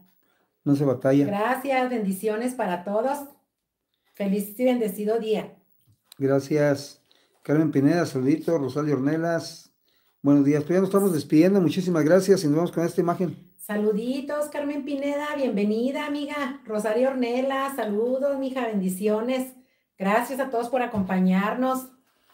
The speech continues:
Speaker 1: Y con esta imagen de los buñuelos nos despedimos.
Speaker 2: Miren qué ricos.
Speaker 1: Rocío Flores, muchísimas gracias. Saludos para Lupita. No viene Lupita, que no
Speaker 2: Gracias,
Speaker 1: debe estar
Speaker 2: mija.
Speaker 1: aquí, pero bueno,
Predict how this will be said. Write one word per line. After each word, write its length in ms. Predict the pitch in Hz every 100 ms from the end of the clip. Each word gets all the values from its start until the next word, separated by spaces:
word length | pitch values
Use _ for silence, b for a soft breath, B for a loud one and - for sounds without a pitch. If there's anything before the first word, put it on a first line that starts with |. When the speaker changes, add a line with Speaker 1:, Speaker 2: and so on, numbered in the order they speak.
| b b b
Speaker 1:
Y 120 | 147
con 160 | 139 139
esta 180 | 151 170
imagen 300 | 180 185 190
de 80 | 151
los 100 | 131
buñuelos 420 | 135 170 202 190
nos 140 | 151
despedimos. 720 | 123 120 135 143 175 160 143 180
Speaker 2:
Miren 220 | 180 185
qué 160 | 214
ricos. 460 | 196 202 196 196 143
Speaker 1:
Rocío 260 | 127 123 147
Flores, 300 | 143 156 151
muchísimas 420 | 123 147 160 135
gracias. 440 | 127 147 - 143
Saludos 220 | 131 143 139
para 160 | 135
Lupita. 400 | 117 110 147 160
No 100 | 196
viene 180 | 226 226
Lupita, 280 | 190 175 196
que 60 | 208
no 80 | 208
Speaker 2:
Gracias, 220 | 240 339
Speaker 1:
debe 120 | 285 269
estar 140 | 254 202
Speaker 2:
mija. 120 | 226
Speaker 1:
aquí, 120 | 220
pero 160 | 185 165
bueno, 220 | 170 175